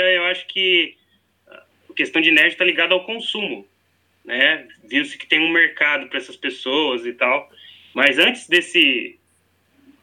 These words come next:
também tem a internet, né? A internet deixou isso, isso possível, enfim. Mas nos anos noventa, <laughs>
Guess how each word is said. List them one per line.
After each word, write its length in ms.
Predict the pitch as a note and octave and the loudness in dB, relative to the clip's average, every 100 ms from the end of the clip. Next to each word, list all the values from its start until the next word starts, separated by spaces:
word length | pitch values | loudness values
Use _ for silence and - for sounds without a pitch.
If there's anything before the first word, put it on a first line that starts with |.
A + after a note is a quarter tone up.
| - G#2+ | -20 -6
também 200 | D#3 F3+ | 0 2
tem 140 | F3+ | 2
a 40 | D#3+ | 2
internet, 420 | D#3+ D3 F3 C#3 | 2 2 2 0
né? 120 | C3+ | -2
A 40 | |
internet 560 | C3 C3 B2+ C#3+ - - C3 | -2 0 0 0 -6 -20 -8
deixou 280 | B2 C#3+ | -6 -4
isso, 160 | C#3 C#3 B2+ A2 - - | -6 -4 -4 -4 -8 -14
isso 220 | A#2 - | -14 -12
possível, 680 | C3 - C3+ F#3 D#3+ A2+ A2 | -12 -4 2 2 2 -4 -10
enfim. 400 | A#2 A2+ A#2+ - _ - - - | -12 -10 -12 -12 _ -20 -18 -2
Mas 220 | B2 C3+ | 0 2
nos 180 | E3 E3 | 2 2
anos 220 | G3+ G3+ | 0 2
noventa, 580 | G3 D3+ F3+ B3 - - F3 - F#3 - F#3 F3+ | 0 2 2 2 -2 -4 -4 -2 -2 -4 -6 -8
<laughs> 600 | - E3+ D#3 - - - | -4 -4 -4 -6 -6 -8